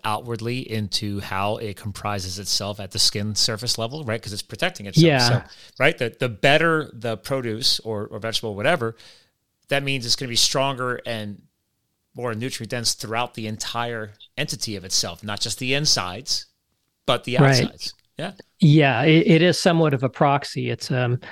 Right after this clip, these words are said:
Speaker 2: a substitute. Um,
Speaker 1: It's pretty
Speaker 2: I, I
Speaker 1: cool 'cause all,
Speaker 2: believe
Speaker 1: all this is based on quantum mechanics. And I started geeking out about the whole quantum theory and quantum mechanics. And, and I'm not even a scientist. And it's like, geez,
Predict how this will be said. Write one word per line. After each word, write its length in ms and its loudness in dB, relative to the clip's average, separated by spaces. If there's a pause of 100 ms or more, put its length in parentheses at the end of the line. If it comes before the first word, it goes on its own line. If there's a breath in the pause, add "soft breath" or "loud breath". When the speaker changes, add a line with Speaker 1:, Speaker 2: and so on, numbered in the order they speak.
(120)
Speaker 2:
a 80 6
substitute. 800 4 (580)
Um, 420 6 (680 loud breath)
Speaker 1:
It's 100 0
pretty 220 6
Speaker 2:
I, 20 4
I 40 4
Speaker 1:
cool 140 10
'cause 140 6
all, 140 8
Speaker 2:
believe 80 2
Speaker 1:
all 100 6
this 160 4
is 100 0
based 300 0
on 80 -2
quantum 400 0
mechanics. 640 -2
And 260 -6
I 120 0
started 320 -2
geeking 240 -2
out 120 -2
about 200 -6
the 80 -8
whole 180 -2
quantum 400 -4
theory 340 0
and 120 -6
quantum 260 -6
mechanics. 480 -4
And, 240 -10
and 140 -4
I'm 80 -2
not 160 0
even 180 -8
a 60 -10
scientist. 640 -2
And 80 -8
it's 100 -12
like, 220 -10
geez, 320 -6